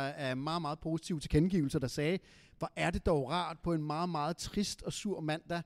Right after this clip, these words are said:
at få et, øh, skud Lønstrup-optimisme." Øh, så derfor mit sidste spørgsmål til dig i dag,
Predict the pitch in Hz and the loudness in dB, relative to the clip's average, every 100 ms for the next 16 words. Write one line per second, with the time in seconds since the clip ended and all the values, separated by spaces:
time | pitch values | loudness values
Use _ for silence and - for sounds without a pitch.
0 | _ - - 139 - 196 175 170 - 180 | _ -14 -4 -2 6 6 6 0 -2 0
1 | 143 127 - 165 156 143 160 185 - 180 | 0 0 -2 4 4 6 6 4 0 0
2 | 165 - - _ 170 139 - 160 147 147 | 0 -2 -20 _ -2 0 0 0 2 0
3 | 147 143 - _ _ _ - 147 139 - | 2 0 -2 _ _ _ -2 2 2 0
4 | 147 220 220 208 190 - 220 - - 202 | 4 4 6 4 4 0 -2 -4 0 0
5 | - 214 180 160 160 208 196 214 | 2 0 2 4 4 6 6 4